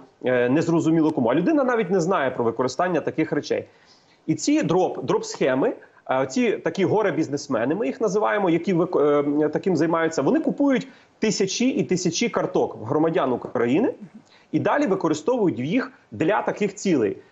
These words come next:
Тобто ухилення від сплати податків, роздроблення, наприклад, певних сум. І навіть правоохоронні органи, є, з якими ми,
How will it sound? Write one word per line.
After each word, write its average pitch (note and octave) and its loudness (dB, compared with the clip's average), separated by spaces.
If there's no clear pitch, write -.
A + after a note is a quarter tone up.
Тобто - -2
ухилення C#4 2
від E3+ 0
сплати G3 -2
податків, A#2 -2
роздроблення, G#3+ 2
наприклад, F3+ 0
певних G3+ 0
сум. A#2 -2
І G3 2
навіть A#3 0
правоохоронні F3+ 2
органи, G#3 2
є, C#3 2
з C3+ -2
якими D#3 2
ми, D3+ 2